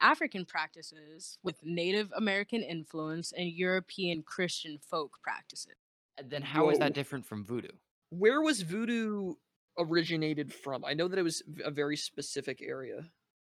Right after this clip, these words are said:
Speaker 1: Well, voodoo's, like, South Louisiana.
Speaker 2: Like, folky.
Speaker 3: I,
Speaker 1: Yeah.
Speaker 3: I thought it had some sort of,
Speaker 1: Oh,
Speaker 3: I know
Speaker 1: what's
Speaker 3: it
Speaker 1: the
Speaker 3: had a
Speaker 1: difference?
Speaker 3: presence in, in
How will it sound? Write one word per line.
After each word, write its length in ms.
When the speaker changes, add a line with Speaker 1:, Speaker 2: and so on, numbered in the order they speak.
Speaker 1:
Well, 100
voodoo's, 720
like, 440
South 520
Louisiana. 1400
Speaker 2:
Like, 200
folky. 1000
Speaker 3:
I, 100
Speaker 1:
Yeah. 420
Speaker 3:
I 60
thought 280
it 100
had 280
some 320
sort 300
of, 140
Speaker 1:
Oh, 220
Speaker 3:
I 80
know 140
Speaker 1:
what's 20
Speaker 3:
it 60
Speaker 1:
the 0
Speaker 3:
had 140
a 60
Speaker 1:
difference? 0
Speaker 3:
presence 680
in, 320
in 320